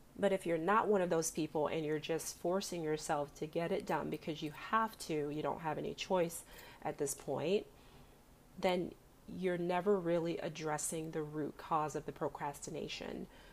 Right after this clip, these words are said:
which is figuring out what is it about the task that feels unsafe to you, unsafe to your nervous system.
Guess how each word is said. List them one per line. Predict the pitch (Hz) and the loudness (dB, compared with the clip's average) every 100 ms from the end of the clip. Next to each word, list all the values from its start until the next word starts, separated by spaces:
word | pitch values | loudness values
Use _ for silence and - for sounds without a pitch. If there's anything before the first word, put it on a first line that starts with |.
| - | -14
which | 165 160 147 | -8 -4 -4
is | - - - | -4 -8 0
figuring | 156 165 196 226 214 | 0 2 0 0 0
out | 170 156 160 - | 0 2 0 -2
what | 160 156 160 165 | -6 -2 -2 4
is | 202 208 | 4 4
it | 196 | 0
about | 180 170 - - - | 0 0 -2 -12 -8
the | 160 | -8
task | - - 196 165 - - | -6 2 4 4 -2 -8
that | 165 - | -8 -8
feels | - 160 151 - | -4 -4 -4 -6
unsafe | 175 160 151 - 214 185 160 160 - - - - - - - | -6 -4 -4 0 4 4 4 -2 -10 -18 -20 -20 -20 -20 -10
to | 185 | -6
you, | 160 165 196 170 160 | -4 2 4 4 2
unsafe | 151 151 175 165 - | 0 -2 0 0 -2
to | 160 | -6
your | 160 | -4
nervous | 170 180 160 147 | 0 0 2 -2
system. | - - - - - - | -2 -2 -4 -6 -8 -8